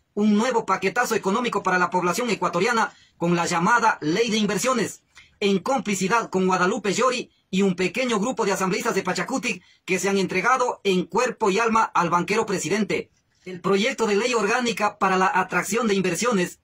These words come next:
enviado por el presidente Guillermo Lasso a la Asamblea Nacional tiene como objetivo principal la de legalizar las privatizaciones de recursos naturales como biodiversidad y el agua, así también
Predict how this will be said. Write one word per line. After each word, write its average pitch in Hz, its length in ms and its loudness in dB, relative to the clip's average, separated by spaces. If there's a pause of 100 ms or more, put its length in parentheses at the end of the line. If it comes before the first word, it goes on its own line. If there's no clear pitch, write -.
enviado 175 540 0
por 190 120 0
el 175 80 -4
presidente 180 460 -2
Guillermo 180 340 0
Lasso 202 260 0
a 165 60 2
la 165 60 0
Asamblea 160 320 -2
Nacional 185 440 -2 (520)
tiene 294 320 -2
como 226 320 0
objetivo 226 680 0
principal 262 680 -2
la 190 220 0
de 196 120 2
legalizar 240 800 0
las 202 220 0
privatizaciones 214 880 -2
de 175 80 0
recursos 202 400 -4
naturales 190 480 -2
como 180 340 0 (200)
biodiversidad 208 880 0 (100)
y 160 100 -4
el 196 100 2
agua, 240 360 0 (320)
así 180 280 0
también 208 480 -2